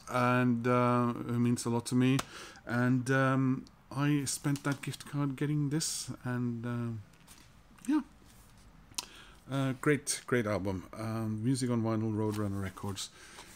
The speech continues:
Great. And then... Um, what is it now? Two years ago,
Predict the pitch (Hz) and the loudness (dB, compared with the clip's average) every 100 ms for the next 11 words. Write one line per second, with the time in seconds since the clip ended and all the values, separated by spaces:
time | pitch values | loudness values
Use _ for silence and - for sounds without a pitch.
0 | - - 107 101 - 127 135 175 233 240 | -16 -6 -4 -4 -4 -2 4 6 8 6
1 | - - - - 147 156 165 165 165 156 | 4 -12 -20 -4 2 4 6 6 4 0
2 | - - - - - - - - - - | -6 -20 -20 -20 -20 -20 -20 -20 -20 -20
3 | - - - - - - - - - - | -20 -20 -20 -20 -20 -20 -20 -20 -20 -20
4 | - 160 185 - - - - 156 170 - | -16 -12 -10 -12 -18 -14 -4 -2 -2 -4
5 | - 185 214 208 220 202 208 175 185 208 | -4 0 0 0 -2 -2 -4 0 2 2
6 | 214 | 0